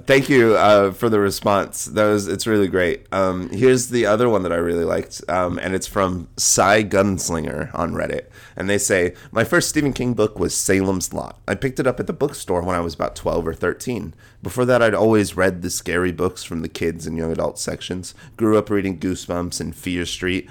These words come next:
then got big on Christopher Pike's young adult books about n-, vampires.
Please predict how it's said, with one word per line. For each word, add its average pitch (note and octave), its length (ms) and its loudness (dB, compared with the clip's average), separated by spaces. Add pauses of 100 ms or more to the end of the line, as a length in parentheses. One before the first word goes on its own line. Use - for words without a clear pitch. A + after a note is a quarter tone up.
(200)
then G#2+ 220 -2
got E2+ 240 -2
big G2+ 220 2
on E2+ 100 -4
Christopher - 440 -4
Pike's - 420 -2
young F2 160 -2
adult A#2 280 0
books - 300 -8
about D#2+ 300 -2
n-, G#2 240 -8
vampires. - 680 -4